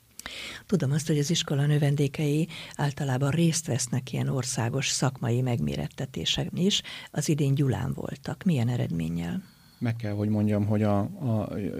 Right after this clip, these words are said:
Speaker 2: Gyulai Diák Fesztivál, ez egy örömünnep a, a szakgimnáziumunk számára, ugyanis mindenféle képzési formánkra, ö, hirdetnek versenyt.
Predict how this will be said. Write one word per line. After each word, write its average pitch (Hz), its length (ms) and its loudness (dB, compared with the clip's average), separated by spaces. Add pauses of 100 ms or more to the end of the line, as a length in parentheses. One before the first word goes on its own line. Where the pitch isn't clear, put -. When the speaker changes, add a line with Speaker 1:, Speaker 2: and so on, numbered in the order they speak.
Speaker 2:
Gyulai 110 420 0
Diák 101 340 2
Fesztivál, 101 600 -4
ez 104 140 -2
egy 104 200 -2
örömünnep 92 640 -2 (200)
a, 120 80 -8
a 98 240 -4 (120)
szakgimnáziumunk 98 960 -2
számára, 101 520 -2
ugyanis 101 380 0
mindenféle 98 760 0
képzési 95 500 -6
formánkra, 92 800 -6 (220)
ö, 95 300 -4
hirdetnek 87 680 -6
versenyt. 98 640 -6